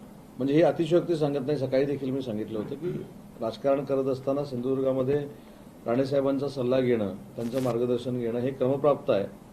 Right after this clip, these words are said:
जरी आम्ही शिवसेनेमध्ये असलो तरी ते आमचे खासदार आहेत, महायुतीचे खासदार आहेत. त्याच्यामुळं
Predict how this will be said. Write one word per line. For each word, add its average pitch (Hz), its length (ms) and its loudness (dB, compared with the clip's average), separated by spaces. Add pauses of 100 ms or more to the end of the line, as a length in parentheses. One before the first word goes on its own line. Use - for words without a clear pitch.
(640)
जरी 120 160 2
आम्ही 147 200 4
शिवसेनेमध्ये 135 640 0
असलो 104 320 -2 (220)
तरी 123 120 -4
ते 131 100 0
आमचे 127 200 0
खासदार 113 420 4
आहेत, 95 160 2 (600)
महायुतीचे 147 520 0
खासदार 110 360 -2
आहेत. 98 120 -4 (440)
त्याच्यामुळं 143 400 0